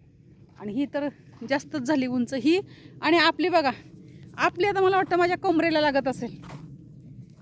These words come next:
ह्या, ह्या दिवसामध्ये कणसं येतात, कणसं ह्या दिवसामध्ये ज्वारीला. संक्रांतीला चांगला हुरडा पकतो,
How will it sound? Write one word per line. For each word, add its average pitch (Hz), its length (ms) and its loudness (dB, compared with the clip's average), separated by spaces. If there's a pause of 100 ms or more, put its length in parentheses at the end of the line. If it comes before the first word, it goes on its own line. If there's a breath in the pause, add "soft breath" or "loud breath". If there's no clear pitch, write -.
(680)
ह्या, 330 580 2 (200)
ह्या 302 280 -2
दिवसामध्ये 311 680 0 (1300)
कणसं 320 360 4
येतात, 254 280 -2 (220)
कणसं 269 320 0
ह्या 240 200 -2
दिवसामध्ये 202 540 -6 (1080)
ज्वारीला. 214 420 0 (580)
संक्रांतीला 311 520 0
चांगला 320 300 2
हुरडा 302 260 2
पकतो, 277 520 -10